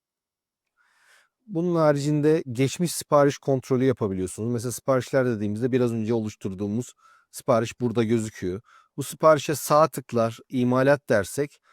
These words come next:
mesela ne yaptı? O zaman durumunu imalata çevirdi ve imalat tarihi attı. İmalata almış oluyorsunuz aslında bunu.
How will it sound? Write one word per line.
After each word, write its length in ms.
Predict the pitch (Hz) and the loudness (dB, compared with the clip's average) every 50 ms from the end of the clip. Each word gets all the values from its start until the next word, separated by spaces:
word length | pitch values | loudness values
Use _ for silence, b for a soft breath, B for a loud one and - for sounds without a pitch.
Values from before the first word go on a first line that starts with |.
| b b b _ | b b b _
mesela 400 | 139 139 120 - 135 127 135 139 | -8 -6 -2 0 0 0 2 0
ne 80 | 147 151 | 0 0
yaptı? 260 | 135 117 - - 160 | -2 -2 -2 -2 -2
O 60 | 139 | 0
zaman 260 | 123 135 135 131 117 | 2 2 0 0 0
durumunu 420 | 113 139 135 135 131 123 123 135 151 | -2 0 0 2 2 0 0 0 0
imalata 560 | 143 135 131 131 131 127 127 123 113 143 139 | 0 0 0 0 2 2 2 0 0 -2 -6
çevirdi 460 | - - 147 139 139 127 127 139 139 | -4 -2 0 0 0 0 -2 -2 0
ve 140 | 135 139 117 | 2 2 2
imalat 460 | 120 123 127 127 131 131 135 131 - | 2 0 0 0 2 2 0 0 -2
tarihi 400 | - - 110 104 98 92 87 98 | -2 -2 -2 -2 -2 -4 -6 -6
attı. 380 | 98 87 - _ _ 123 139 147 b b b b b - | -8 -8 -10 _ _ -12 -12 -12 b b b b b -4
İmalata 420 | 170 147 139 117 104 104 - 160 | -2 0 2 2 0 0 0 0
almış 300 | 143 127 123 127 - - | 0 0 0 -2 -4 -4
oluyorsunuz 440 | 101 87 87 82 - - 90 82 85 | -6 -6 -6 -8 -10 -10 -12 -10 -8
aslında 480 | 85 80 - - - 78 73 76 71 - | -10 -10 -12 -14 -16 -16 -16 -18 -18 -16
bunu. 200 | 78 90 - | -16 -16 -16